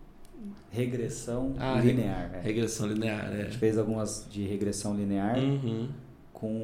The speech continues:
Speaker 1: um cliente B two B que tinha, não tinha um número gigantesco de vendas, né? B two B
Speaker 2: Uhum.
Speaker 1: geralmente não tem ali um, se
Speaker 2: Sim.
Speaker 1: for um maior valor agregado, ainda tem um número menor.
Speaker 2: Uhum.
Speaker 1: E aí o próprio sistema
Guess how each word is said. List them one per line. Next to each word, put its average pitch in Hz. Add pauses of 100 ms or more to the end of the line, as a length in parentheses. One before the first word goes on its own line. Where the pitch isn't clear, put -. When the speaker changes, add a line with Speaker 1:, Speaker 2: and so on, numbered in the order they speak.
Speaker 1:
um 110
cliente 107
B 104
two 120
B 113 (440)
que 113
tinha, 113
não 107
tinha 113
um 113
número 120
gigantesco 110
de 110
vendas, 92
né? 87 (180)
B -
two 131
B 123
Speaker 2:
Uhum. 104
Speaker 1:
geralmente 104 (760)
não 95
tem 104
ali 98
um, 92 (680)
se -
Speaker 2:
Sim. 107
Speaker 1:
for 107
um 101
maior 98
valor 98
agregado, 92
ainda 95
tem 104 (480)
um 101
número 98
menor. 98 (160)
Speaker 2:
Uhum. 127 (500)
Speaker 1:
E 113
aí 110
o 117
próprio 110
sistema -